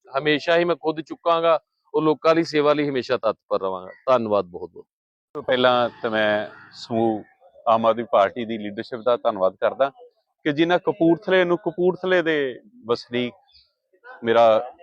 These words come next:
Speaker 2: ਛੋਟਾ ਵੀਰ, ਅਹ, ਗੁਰਸ਼ਰਨ ਸਿੰਘ ਕਪੂਰ, ਉਹਨਾਂ ਨੂੰ ਹਲਕਾ ਇੰਚਾਰਜ ਲਾਇਆ। ਅਸੀਂ ਤਹਿ ਦਿਲੋਂ ਧੰਨਵਾਦ ਆ ਸਾਰੀ ਪਾਰਟੀ ਵੀ ਔਰ ਸਾਰੇ ਵਾਲੰਟੀਅਰ ਵੀ, ਸਾਰੀ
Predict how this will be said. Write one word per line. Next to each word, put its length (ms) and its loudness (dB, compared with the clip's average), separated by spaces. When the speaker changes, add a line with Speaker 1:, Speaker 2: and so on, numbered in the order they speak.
Speaker 2:
ਛੋਟਾ 280 2
ਵੀਰ, 220 -4
ਅਹ, 1300 -14
ਗੁਰਸ਼ਰਨ 380 -2
ਸਿੰਘ 200 -8
ਕਪੂਰ, 340 -6
ਉਹਨਾਂ 200 -4
ਨੂੰ 260 -10
ਹਲਕਾ 240 -2
ਇੰਚਾਰਜ 380 0
ਲਾਇਆ। 340 0
ਅਸੀਂ 220 -14
ਤਹਿ 180 2
ਦਿਲੋਂ 280 -4
ਧੰਨਵਾਦ 420 -4
ਆ 140 -12
ਸਾਰੀ 380 2
ਪਾਰਟੀ 380 0
ਵੀ 280 -10
ਔਰ 140 -12
ਸਾਰੇ 320 -2
ਵਾਲੰਟੀਅਰ 500 -4
ਵੀ, 180 -14
ਸਾਰੀ 680 -2